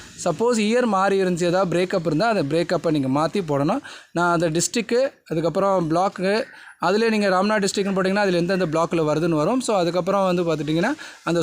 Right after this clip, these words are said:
ஸ்கூலோட நேம் கிளிக் பண்ணிட்டு, s-, same as அப்படின்னு கொடுத்தீங்கன்னா, eighth to, அஹ், sixth to twelfth ஒரே ஸ்கூல்ல பண்ணீங்கன்னா மேலே ஒரு பாக்ஸ் இருக்கும். அந்த பாக்ஸை கிளிக் பண்ணிட்டீங்கன்னா கம்ப்ளீட்டா எல்லாமே ஒரே ஸ்கூலா வந்துரும். சப்போஸ் நீங்க வேற வேற ஸ்கூல்ல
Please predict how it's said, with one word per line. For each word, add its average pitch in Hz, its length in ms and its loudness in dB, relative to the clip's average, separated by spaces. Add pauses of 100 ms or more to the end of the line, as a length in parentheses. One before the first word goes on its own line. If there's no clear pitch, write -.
ஸ்கூலோட 196 360 2
நேம் 151 280 2 (160)
கிளிக் 190 220 -4
பண்ணிட்டு, 196 420 0 (240)
s-, - 400 -4
same 247 260 2
as 220 240 0
அப்படின்னு 196 340 0
கொடுத்தீங்கன்னா, 190 360 0 (180)
eighth 208 400 0
to, 233 80 -2 (720)
அஹ், 175 160 0
sixth 220 420 -2
to 254 100 -2
twelfth 208 420 0
ஒரே 196 260 2 (100)
ஸ்கூல்ல 196 240 2
பண்ணீங்கன்னா 165 480 2
மேலே 202 300 2
ஒரு 180 220 2
பாக்ஸ் 170 300 0
இருக்கும். 190 280 0
அந்த 175 60 0
பாக்ஸை 175 340 -2
கிளிக் 180 240 -4
பண்ணிட்டீங்கன்னா 170 400 0
கம்ப்ளீட்டா 208 640 0 (320)
எல்லாமே 185 340 2
ஒரே 180 280 2
ஸ்கூலா 190 160 -2
வந்துரும். 151 560 0 (140)
சப்போஸ் 196 420 0
நீங்க 196 160 0
வேற 185 240 2
வேற 190 180 2 (100)
ஸ்கூல்ல 185 260 0